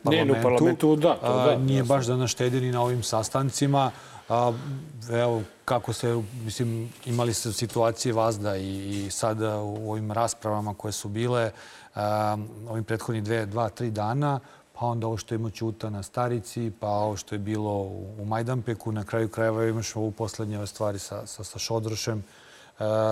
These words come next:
Speaker 2: tako rekao, imaš situacije u kojima se neki ljudi nešto, nešto se bune, ozbiljno se bune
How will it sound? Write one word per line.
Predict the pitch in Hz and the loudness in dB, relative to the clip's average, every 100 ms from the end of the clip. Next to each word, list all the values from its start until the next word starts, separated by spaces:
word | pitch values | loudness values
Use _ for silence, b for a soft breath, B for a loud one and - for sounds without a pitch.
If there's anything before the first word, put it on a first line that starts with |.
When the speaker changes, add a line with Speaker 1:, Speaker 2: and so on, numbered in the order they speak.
| 110 107 b b b - | 4 2 b b b -10
Speaker 2:
tako | - 104 | -4 0
rekao, | 113 117 | 0 0
imaš | 120 117 | 0 0
situacije | 123 - 110 117 113 - 127 | -2 -4 -4 2 0 2 0
u | 113 | 0
kojima | 117 117 113 | 0 0 0
se | 113 | -2
neki | 113 - | -2 -2
ljudi | 113 120 110 | -2 0 0
nešto, | 110 104 110 107 101 b b - | -2 -4 -2 -2 -4 b b -8
nešto | 110 104 107 | -8 -6 -6
se | 113 | -4
bune, | 101 110 120 113 107 95 98 | -2 0 0 0 -2 -4 -4
ozbiljno | 101 117 110 117 113 | 0 2 2 0 0
se | 120 | -2
bune | 113 123 127 123 | 0 2 2 0